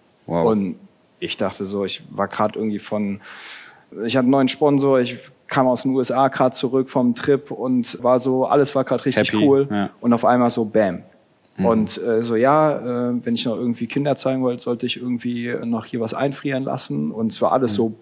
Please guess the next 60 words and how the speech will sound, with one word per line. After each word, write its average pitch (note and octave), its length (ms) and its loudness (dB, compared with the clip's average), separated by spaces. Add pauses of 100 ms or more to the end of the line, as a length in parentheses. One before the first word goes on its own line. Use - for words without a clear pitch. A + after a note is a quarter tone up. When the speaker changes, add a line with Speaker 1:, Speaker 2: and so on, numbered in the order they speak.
Speaker 2:
bam, A#2 180 4
bam, G#2+ 140 2
bam, G#2 180 -2
so A2 140 -8
von A#2+ 160 -2
jetzt B2+ 160 -2
auf G#2 140 -6
gleich. F#2 300 0 (480)
Und G#2+ 360 -2 (140)
dann G2+ 160 -4
dachte G#2+ 260 -2
ich, - 280 -6
äh, F#2+ 180 -2
so, F#2+ 180 -6
„Ja, E2+ 280 -6 (380)
boah, F2 240 -2
keine F#2+ 220 -4
Ahnung, A2+ 200 0
du F#2+ 60 -4
bist - 160 -10
grad - 280 -6
bei F#2+ 180 0
wie G#2+ 80 -4
viel A2 160 -6
K A2 160 -4
M G#2+ 160 -2
H G#2+ 260 0
da G#2+ 160 -2
voll A2 240 -4
auf A2 120 -4
deine A2 200 -4
Eier C#3 240 0
geknallt.“ A2+ 440 -4
So, A#2+ 120 0
da G#2+ 80 2
muss C#3+ 220 0
man D3+ 100 4
ja B2+ 80 4
irgendwas G#2+ 340 -2
sehen. G#2 220 0
So. G2+ 120 -2
Und G#2 100 -2
dann G#2+ 100 0
hat B2 120 -2
er A#2+ 40 -2
mir A2+ 140 0
aber G#2+ 120 0
erklärt, A#2+ 380 0
„Nee, B2 200 -2
das A2+ 180 -2
ist A#2+ 100 -10
so, A2 360 -6
so B2 160 -4
und A#2 120 -2
so B2+ 200 0
sieht - 180 -8
das G2+ 100 0
Speaker 1:
Ja. F#2+ 80 0
Speaker 2:
aus.“ C#3 300 -4
Und A2 160 -10